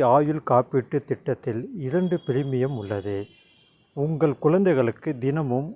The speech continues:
ரூபாய் ஆறு அல்லது ரூபாய் பதினெட்டு பிரீமியத்தை தேர்வு செய்யலாம். பாலிசிதாரர் ஐந்து ஆண்டு காலத்தை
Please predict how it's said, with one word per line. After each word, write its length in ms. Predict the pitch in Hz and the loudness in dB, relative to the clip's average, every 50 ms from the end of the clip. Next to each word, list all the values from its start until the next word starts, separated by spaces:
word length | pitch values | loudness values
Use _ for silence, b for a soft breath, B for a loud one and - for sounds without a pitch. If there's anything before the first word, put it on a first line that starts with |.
| 277 175 | -6 -4
ரூபாய் 320 | 135 123 117 131 131 127 117 107 | -2 0 2 2 2 2 2 4
ஆறு 280 | 120 143 160 151 165 180 180 | 4 4 4 4 2 2 2
அல்லது 360 | 151 123 110 113 107 101 120 151 190 170 | 2 0 0 -2 -2 -2 -2 -4 -2 -4
ரூபாய் 320 | 135 113 147 151 139 - 131 | -4 -2 -4 -4 -4 -2 -2
பதினெட்டு 460 | 120 123 156 151 156 143 - - 165 - - | -2 -2 -2 -4 -4 -6 -6 -6 -8 -8 -6
பிரீமியத்தை 500 | 120 120 127 127 117 110 107 - 131 151 151 | -4 -4 -4 -4 -4 -6 -6 -6 -8 -8 -8
தேர்வு 360 | _ - 123 127 131 143 147 | _ -4 -4 -4 -4 -4 -8
செய்யலாம். 560 | - - 120 104 98 104 104 104 104 104 98 95 104 b b b b b b b b _ _ - | -10 -8 -8 -6 -6 -4 -2 -2 -2 -4 -6 -8 -14 b b b b b b b b _ _ 2
பாலிசிதாரர் 1000 | 127 135 170 196 202 - - 196 170 135 135 123 117 113 104 107 117 139 170 196 151 123 | 4 4 4 4 2 0 -2 -2 0 2 4 4 4 2 0 -2 -2 -4 -6 -6 -6 -4
ஐந்து 280 | 131 165 190 185 175 156 | -2 -2 -2 0 2 2
ஆண்டு 300 | 127 120 127 135 135 131 | 4 2 2 0 -2 -4
காலத்தை 560 | - - 131 117 120 120 123 120 - - 139 | -2 0 2 2 2 2 0 -4 -4 -4 -4